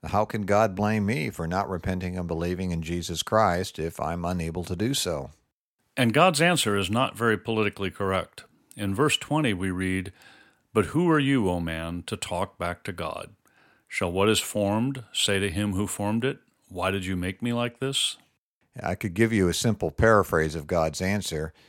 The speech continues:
Speaker 1: He essentially says, "Shut your mouth."
Speaker 2: But he does so while reminding us of the most important distinction there is. He is God, we are creatures.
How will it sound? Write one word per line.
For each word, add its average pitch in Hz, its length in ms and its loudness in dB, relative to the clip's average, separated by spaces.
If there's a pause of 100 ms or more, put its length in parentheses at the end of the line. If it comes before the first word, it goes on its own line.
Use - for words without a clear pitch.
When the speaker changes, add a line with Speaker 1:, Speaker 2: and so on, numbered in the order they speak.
(140)
Speaker 1:
He - 160 -10
essentially 101 520 0
says, 90 520 0
"Shut - 300 -2
your 85 80 -4
mouth." 80 440 -4 (680)
Speaker 2:
But 127 140 4
he 131 120 2
does 185 320 6
so 98 240 4
while 104 220 2
reminding 110 580 2
us 95 240 2
of 98 120 -4
the 101 80 -2
most 113 440 2
important 113 560 -2
distinction 101 600 -4
there 95 200 -2
is. 82 380 -6 (240)
He 113 220 0
is 156 140 2
God, 87 640 -4 (320)
we 92 220 -4
are 104 120 -2
creatures. - 640 -6